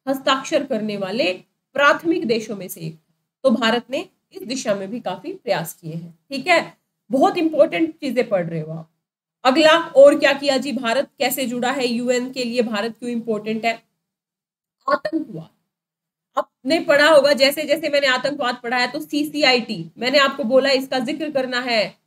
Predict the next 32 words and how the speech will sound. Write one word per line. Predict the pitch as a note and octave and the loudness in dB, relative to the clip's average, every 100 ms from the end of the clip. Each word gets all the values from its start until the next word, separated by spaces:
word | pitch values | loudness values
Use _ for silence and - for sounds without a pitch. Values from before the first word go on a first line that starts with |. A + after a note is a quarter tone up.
| _ _ _ _ _ - | _ _ _ _ _ -2
हर | A#3 | 0
जगह | A3+ C#4 B3 | 2 2 2
mains | A3+ G#3 G#3+ | 0 -4 -8
में, | F#3 | -10
सीसीआईटी, | C#4+ D4 D4 C#4 A#3+ G3+ E3 D#3+ _ _ _ - | -6 -4 0 0 0 -2 -12 -14 _ _ _ 2
Comprehensive | D4+ E4 E4+ F4 C#4 C4+ E4 | 2 2 -4 -2 0 0 -4
Convention | - C4+ C4+ C#4+ D#4 C#4 | -2 0 2 0 -2 0
on | C4+ | 0
International | C4+ C4+ A#3+ A#3+ C4+ C4 B3 | 0 -2 -4 -6 -6 -8 -6
Terrorism। | A3 F#3+ F#3 F#3+ F3 F3+ _ _ - | -4 -4 -6 -12 -14 -20 _ _ -4
तो | C4 | -2
आतंकवाद | B3 C4 C4 F#4+ E4+ D4 C#4+ | 2 2 2 0 2 2 2
का | D4 | -2
सामना | C#4+ B3 C4 | -2 -4 -6
करने | C#4 A3+ A#3 | -4 -6 -4
हेतु | A#3+ G3+ C#4+ | -4 -6 -8
एक | C#4 D4 | -10 -10
सु-, | - A#3 G#3+ - | -12 -12 -12 -16
सुगृहीय | - C#4+ G3+ E3+ B3 D4 D4 D#4 | -10 -8 -6 -4 -2 0 2 2
विधि | G#3+ A#3 C4 B3+ - _ _ F3 | 2 -4 -4 -6 -8 _ _ -8
ढांचे | B3 C4+ F4+ | -2 -2 -2
के | E4+ | -6
निर्माण | C4+ A#3+ A#3 B3 C#4 | 0 0 0 -2 -2
के | C#4+ | -4
उद्देश्य | A#3 F#3 G#3+ G#3+ | -6 -6 -8 -8
से | A#3 | -8
भारत | G#3+ A3 A3 A#3+ | -6 -4 -4 -6
ने | B3+ | -8
उन्नीस | A#3+ B3 | -8 -8
सौ | A3+ | -10
छियानवे | - C4 B3+ D4 C4+ | -10 -4 -2 0 0
में, | G3 D#3+ | -2 -8